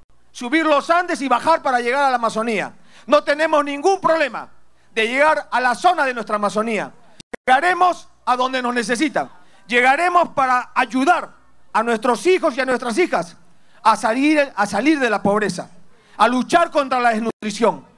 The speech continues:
Y tampoco tenemos tiempo de pelearnos. Tenemos tra-, que trabajar juntos,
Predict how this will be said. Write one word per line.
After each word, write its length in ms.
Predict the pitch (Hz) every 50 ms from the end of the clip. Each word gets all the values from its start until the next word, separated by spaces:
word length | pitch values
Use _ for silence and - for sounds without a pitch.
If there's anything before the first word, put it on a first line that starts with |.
| - - - - - -
Y 80 | 262
tampoco 500 | - - 277 269 - 381 381 302 349 339
tenemos 400 | 330 311 311 330 339 330 302 -
tiempo 180 | - 339 330 - _
de 140 | - 269 262
pelearnos. 520 | - 247 247 247 233 202 180 - 139 131 - _ - - - - - - -
Tenemos 360 | _ 220 233 269 285 294 285 -
tra-, 180 | - 254 254
que 140 | - 220 226
trabajar 400 | 226 240 226 233 226 - 262 277
juntos, 520 | 269 - 311 302 262 - 170 - - -